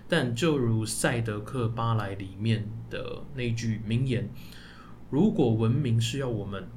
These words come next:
卑躬屈膝，那我们就让他看到野蛮的骄傲。”这句话其实也适用在本周，你的一些野性、一些比较负面、一些比较深沉的一些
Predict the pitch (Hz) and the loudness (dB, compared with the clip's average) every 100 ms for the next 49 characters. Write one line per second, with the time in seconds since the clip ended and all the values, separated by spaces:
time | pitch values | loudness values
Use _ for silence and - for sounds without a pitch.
0 | - 147 131 139 135 131 - 117 117 - | -6 -2 -2 0 0 0 0 2 4 2
1 | 104 101 127 131 113 98 101 117 117 113 | 0 -4 -2 0 0 -2 -4 -2 0 2
2 | 110 - 110 107 107 104 101 101 98 104 | 0 -2 -6 -4 -6 -4 -4 -4 -4 -2
3 | 110 110 110 113 123 113 - - - - | -2 0 0 0 0 -2 -6 -16 -18 -18
4 | - - - - - - 208 208 190 180 | -18 -18 -18 -18 -8 0 2 2 2 2
5 | - 113 117 107 - - 131 123 117 110 | 0 -2 0 0 0 -2 0 2 2 2
6 | 113 - 113 101 107 - - - - - | -2 -8 -8 -8 -8 -10 -14 -18 -16 -16
7 | - - 127 151 196 - 185 170 110 98 | -14 -4 2 4 4 2 0 2 2 -2
8 | - 131 120 120 - 127 110 117 113 - | -4 -2 -2 -2 -2 -2 -2 0 0 -2
9 | 131 110 117 113 110 113 113 123 113 101 | 0 2 2 2 2 0 0 -2 -2 -4
10 | 101 - 123 113 - 123 123 - 110 98 | -4 -2 0 0 0 -4 -4 -4 -2 -2
11 | 101 104 113 110 | -4 -4 -4 -4